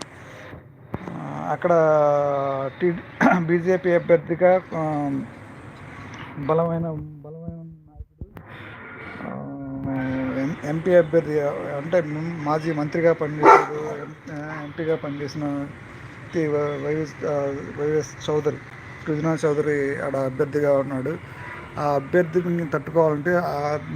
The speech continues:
ధీటైన వ్యక్తి కావాలన్న ఆలోచనతోటి అన్వేషణలో ఉన్నారు. పోతిన మహేష్ జనసేన నుంచి, ఆ, వైఎస్ఆర్సీపీలో చేరడం, వైఎస్, ఆయన గత వన్ ఇయర్ నుంచి విస్తృతంగా నియోజకవర్గంలో door to door, ఆ,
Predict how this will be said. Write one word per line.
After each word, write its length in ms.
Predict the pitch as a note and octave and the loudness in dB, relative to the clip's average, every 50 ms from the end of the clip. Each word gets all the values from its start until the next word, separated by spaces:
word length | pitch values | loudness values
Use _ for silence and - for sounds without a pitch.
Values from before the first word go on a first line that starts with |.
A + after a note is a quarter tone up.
| D3 C#3 C#3 | -4 -2 0
ధీటైన 400 | D#3+ F3 E3+ F3+ F3+ E3+ E3+ E3 | 0 2 4 4 4 4 4 2
వ్యక్తి 300 | D3 D3 D3+ - - E3+ | 0 0 -4 -6 -8 -2
కావాలన్న 400 | - F3 E3 D#3 D#3 D3 D3 D3 | 2 4 4 4 4 2 0 -4
ఆలోచనతోటి 640 | C#3+ C#3+ C#3+ C#3+ D3+ C3+ B2+ D#3+ D3+ C#3+ D3+ C#3 D#3 | -4 -4 -4 -6 -6 -6 -6 -6 -4 -4 -2 -2 -2
అన్వేషణలో 600 | D3 C#3+ D3+ D#3 D3+ - - D#3+ D3+ D3 D3 D3 | -2 -2 -2 -4 -4 -4 -6 -6 -2 0 0 0
ఉన్నారు. 420 | C#3+ C#3 C#3 C#3 C#3 D3 E3+ G3+ - - - - - - - - - - - - - - - - - - - - - A#3 C#4 F3 | 0 0 -2 -2 -2 0 -2 -4 -4 -8 -10 -12 -12 -12 -12 -12 -12 -12 -12 -10 -10 -8 -8 -8 -8 -8 -6 0 0 2 2 2
పోతిన 320 | - F#3+ G3 F#3+ E3 F#3+ E3+ | 2 4 4 4 4 2 2
మహేష్ 680 | F3 E3+ E3 E3+ E3+ D#3+ - - F3+ E3 D#3+ D3+ D3 C#3 - D3 - D3 | 4 4 4 4 4 2 2 -2 -2 -2 0 -2 -2 -4 -8 -10 -6 -4
జనసేన 420 | D3+ D#3+ D#3+ - F3+ E3+ E3+ E3+ | -4 -4 0 0 0 0 2 0
నుంచి, 680 | E3 D#3 D#3 C#3+ C3 E3+ E3 D#3+ D#3+ F3+ F#3 E3+ D#3+ D#3 | 0 -2 -4 -4 -2 -2 0 0 0 0 0 0 0 0
ఆ, 40 | |
వైఎస్ఆర్సీపీలో 840 | D3+ D3 D3 D#3 D3+ C3+ E3+ D3 - - C#3+ - D#3 D3 C#3 D3 C#3+ | 2 2 2 2 0 0 -2 -4 -4 -8 -10 -6 -6 -4 -2 -2 -2
చేరడం, 300 | C#3 C3+ D3 D3 C#3+ C#3 | 0 0 -2 -2 -2 -2
వైఎస్, 400 | C#3+ C#3 C3+ C3+ - - - - | -2 -2 -2 -4 -8 -10 -8 -4
ఆయన 500 | D3+ D3 C#3+ C#3+ C#3+ D3 C#3+ C#3+ D3 D3 D#3 - D#3 - D#3 | -4 -2 -2 -2 -2 -4 -4 -4 -4 -6 -8 -10 -8 -4 -4
గత 380 | D3+ D3 - E3 D#3+ D#3 D3+ D3+ - - - - - - - - - | -4 0 2 2 4 2 2 0 -4 -10 -14 -14 -14 -14 -8 0 0
వన్ 160 | C#3+ D3+ E3 | 0 2 4
ఇయర్ 160 | E3 E3+ E3+ | 2 2 2
నుంచి 220 | F3+ F3+ E3+ F3+ E3 | 2 -2 0 -2 -4
విస్తృతంగా 840 | D3 C#3+ C#3+ - F3+ F3 F#3+ F#3+ F3+ F3+ F3+ F#3 F#3 F3+ F#3 - - - - - A#2+ D#3 | -4 -4 0 0 2 4 4 4 4 4 4 4 4 4 4 2 -2 -6 -12 -12 -8 -2
నియోజకవర్గంలో 1120 | D#3 E3 F3 E3+ E3+ E3 E3+ E3 D3+ D3 D#3+ D#3 D#3 D#3 D3+ D#3 E3+ F3 F3+ F3+ F3+ F#3+ - - - - C3+ C3+ | 2 2 2 2 2 2 2 2 4 2 0 0 0 0 2 4 4 4 4 2 -2 -4 -6 -10 -14 -14 0 4
door 140 | D3 E3 F3 E3+ - F3 | 4 4 4 4 0 -2
to 160 | E3 D3+ C#3+ | -2 2 4
door, 160 | D#3+ D#3+ D#3+ D3 - | 4 4 4 4 2
ఆ, 340 | D#3 C#3+ C#3 C3+ C3+ C3+ C3+ | 0 0 0 0 -2 -2 -4